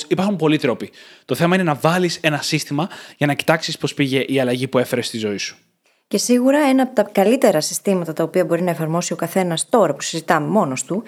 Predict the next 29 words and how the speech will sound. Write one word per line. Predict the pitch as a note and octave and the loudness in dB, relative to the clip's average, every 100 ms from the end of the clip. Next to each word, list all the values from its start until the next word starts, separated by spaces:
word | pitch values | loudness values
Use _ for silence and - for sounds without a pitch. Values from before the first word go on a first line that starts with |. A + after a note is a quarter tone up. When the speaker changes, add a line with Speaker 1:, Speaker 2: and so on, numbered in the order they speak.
| - - - | -12 -20 0
Speaker 2:
είναι | B3+ C4+ | 4 4
η | |
ίδια | C4 C4+ C#4+ | 4 2 2
η | |
καταγραφή. | B3+ G#3+ G3 - F3+ D3 _ _ _ _ | 2 0 -2 0 -2 -2 _ _ _ _
Χωρίς | - G3 C#4 | 2 4 4
την | C4 | 0
καταγραφή | G#3+ F#3 E3+ - A3 B3+ | 0 0 -2 2 0 2
και | G#3+ | -4
την | G3+ F3+ | -2 0
ανασκόπηση | E3 - B3 - F#3+ | 0 0 0 0 -4
που | F3+ | -2
μπορούμε | E3+ F#3+ A3+ | 2 2 2
να | F3 | 2
κάνουμε | F#3+ G#3+ F3 - | 2 2 0 4
έχοντας | B3+ C4+ F#3+ D3+ | 4 4 0 -2
καταγεγραμμένα | - F3 D#3+ E3 E3+ G3+ G3+ | -2 -2 0 0 2 2 2
τα | D#3+ | 0
αποτελέσματά | D3+ E3 E3 G3 F#3 E3+ F3+ | -4 -2 0 0 0 -2 -2
μας | D#3+ - | -2 -4
από | E3 E3 | -6 0
μέρα | F#3 F#3 | 0 0
σε | - | -2
μέρα | F3 E3+ | -2 -2
και | E3 | -2
από | D#3+ | -6
εβδομάδα | D#3+ E3+ E3 | -4 -2 -2
σε | D#3+ | -4
εβδομάδα, | D3+ D3+ D#3+ F3+ | -4 -2 0 2